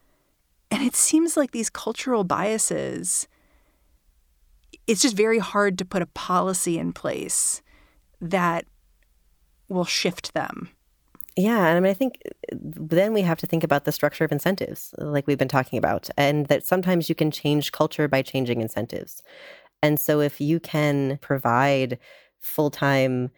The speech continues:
Speaker 2: when we provide affordable childcare, for example, women are much more likely to go back to work, um, that, that, that women's workforce participation increases substantially.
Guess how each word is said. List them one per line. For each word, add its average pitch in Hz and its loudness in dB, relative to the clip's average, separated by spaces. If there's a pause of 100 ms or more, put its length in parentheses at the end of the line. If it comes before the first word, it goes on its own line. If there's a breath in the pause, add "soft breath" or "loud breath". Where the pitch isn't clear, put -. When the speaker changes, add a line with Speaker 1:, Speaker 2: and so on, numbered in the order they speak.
(200 soft breath)
Speaker 2:
when 160 4
we 170 2
provide 180 2
affordable 156 0
childcare, - -2
for 143 0
example, - -2 (240 soft breath)
women 151 4
are 143 4
much 139 2
more 143 2
likely 123 2
to - -10
go 127 4
back 127 -2
to - -6
work, - -4 (140)
um, 131 4
that, 135 0
that, - 0
that 139 0
women's 143 2
workforce 139 0
participation 131 -2
increases 135 -2
substantially. - -6